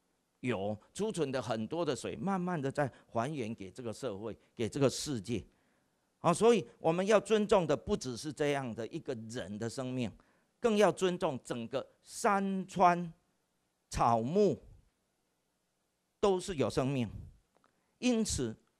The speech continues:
你看看现在就有的人会说，“我把生态园区想尽办法变成什么？住宅区，想尽办法变成建筑用地。”你看，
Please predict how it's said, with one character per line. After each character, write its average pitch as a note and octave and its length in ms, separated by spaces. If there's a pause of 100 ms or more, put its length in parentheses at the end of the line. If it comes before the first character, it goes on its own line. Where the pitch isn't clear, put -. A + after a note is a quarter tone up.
(120)
你 A#2 160
看 C#3+ 220
看 B2+ 180 (220)
现 F#3 320
在 D#3 240 (800)
就 G#3+ 240
有 A2+ 140
的 A#2+ 140
人 A2 260
会 D#3 180
说 C3+ 300 (160)
，“我 A#2+ 120
把 G2+ 200
生 E3+ 380
态 D#3 220
园 A#2+ 360
区 C#3+ 340 (160)
想 G#2+ 500
尽 D3 300
办 B2+ 280
法 F2+ 300 (180)
变 D#3 260
成 G#2+ 200
什 A#2+ 120
么？ A#2+ 160 (920)
住 E3 200
宅 A2+ 240
区， B2+ 440 (400)
想 B2+ 240
尽 F3 220
办 E3+ 220
法 A2 180
变 D#3 260
成 A2+ 280 (340)
建 D#3 260
筑 A2 220
用 B2+ 220
地。” B2 200 (260)
你 G#2+ 140
看， A2+ 260